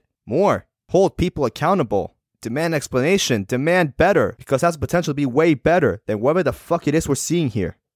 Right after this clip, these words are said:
Enough with the lame excuses. Enough with the lame defenses. I was hearing the talk of how Canada's such a, a great team. They're undefeated. And yeah, credit to them. They are doing great. But after all, it's concacaf. Yeah, I guarantee you, no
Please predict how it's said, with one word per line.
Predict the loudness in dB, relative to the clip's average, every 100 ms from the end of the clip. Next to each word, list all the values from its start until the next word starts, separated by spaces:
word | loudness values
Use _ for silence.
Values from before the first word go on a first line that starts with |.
| _ _ _
Enough | -2 0 2
with | 0
the | 0
lame | 2 0
excuses. | 0 -2 2 2 2
Enough | 0 0 -2
with | -6
the | -4
lame | -2 -2
defenses. | -4 -4 0 0 2 0 -2 -12 _ _ _ _ -4
I |
was | -2
hearing | 0 0
the |
talk | 2 0
of | 0 0
how | -2
Canada's | 0 -2 0 0
such | 0 0
a, | -2 -4 -8
a | -8
great | -2 0 0
team. | -2 -2 0
They're | 2
undefeated. | 0 -4 -2 2 2
And | 2 2
yeah, | 0
credit | 0 0 0
to | -2
them. | -2 0
They | 0
are |
doing | 0 -2 0
great. | 0 0 -4 _ _
But | -4
after | -2 2
all, | 2
it's | 2 -2
concacaf. | -2 -2 -4 -8 -8 -8 -14 _ _ _ -12
Yeah, | -8
I | -2
guarantee | 0 0 -2 -2 0
you, | -2
no | -2 0 0